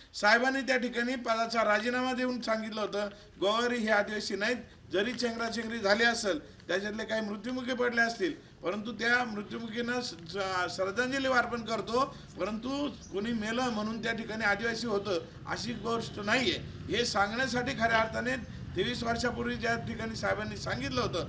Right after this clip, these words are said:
तीच गोष्ट सुप्रीम कोर्टाने दोन हजार तेवीसला सांगितली आणि त्याच्यावरती खऱ्या अर्थाने निर्णय आपल्याला पुढे गेलेला आपल्याला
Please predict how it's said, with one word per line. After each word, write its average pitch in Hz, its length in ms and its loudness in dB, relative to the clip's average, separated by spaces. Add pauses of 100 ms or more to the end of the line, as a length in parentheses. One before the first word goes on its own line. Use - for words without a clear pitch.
(300)
तीच 269 160 0
गोष्ट 254 380 2
सुप्रीम 233 400 -2
कोर्टाने 226 480 0 (300)
दोन 214 180 0
हजार 220 220 2 (100)
तेवीसला 208 440 -2
सांगितली 196 460 -2 (320)
आणि 180 160 0
त्याच्यावरती 233 540 2
खऱ्या 208 140 4
अर्थाने 202 420 2
निर्णय 202 220 2
आपल्याला 190 360 2
पुढे 190 280 0
गेलेला 170 300 2
आपल्याला 156 300 0